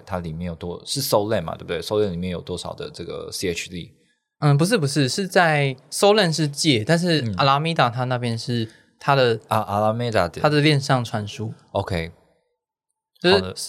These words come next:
Speaker 2: Solana 是它在上面借很多，嗯，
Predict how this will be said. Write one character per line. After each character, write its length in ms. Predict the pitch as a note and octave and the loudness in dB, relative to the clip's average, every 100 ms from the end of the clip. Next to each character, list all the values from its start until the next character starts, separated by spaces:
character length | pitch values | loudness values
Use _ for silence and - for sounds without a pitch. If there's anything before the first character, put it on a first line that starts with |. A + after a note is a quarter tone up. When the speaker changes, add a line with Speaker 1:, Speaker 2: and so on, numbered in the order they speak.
| - | -10
Speaker 2:
Solana 440 | - A3+ A3 B3 F#3 | 0 6 6 6 2
是 120 | F3+ | 0
它 160 | D#3 | 2
在 120 | D3+ D3 | 2 2
上 180 | C#3+ | 2
面 180 | C#3 C3 | 0 -2
借 320 | - D3+ B2+ A2 | 0 2 4 2
很 220 | G#2+ G#2 | -2 -4
多， 400 | A2+ A2 A2 A2+ _ _ - | 2 4 2 0 _ _ -4
嗯， 500 | A2 A2 A2 G#2+ | -2 0 0 -4